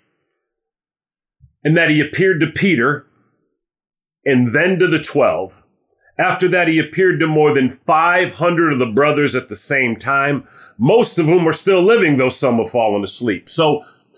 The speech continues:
you see these incredible post-resurrection ap-, appearances. And Paul goes on to say here,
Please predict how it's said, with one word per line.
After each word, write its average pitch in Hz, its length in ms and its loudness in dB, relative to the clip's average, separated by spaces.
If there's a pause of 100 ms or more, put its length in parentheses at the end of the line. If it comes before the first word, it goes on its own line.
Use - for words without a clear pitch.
(180)
you 170 140 0
see 240 320 0
these 175 240 0
incredible 214 880 0
post-resurrection 165 1080 -2
ap-, - 100 -8 (240)
appearances. 151 760 -2 (220)
And 127 120 -4
Paul 214 300 2
goes 196 140 2
on 196 180 0
to 180 60 0
say 240 300 0
here, 180 320 0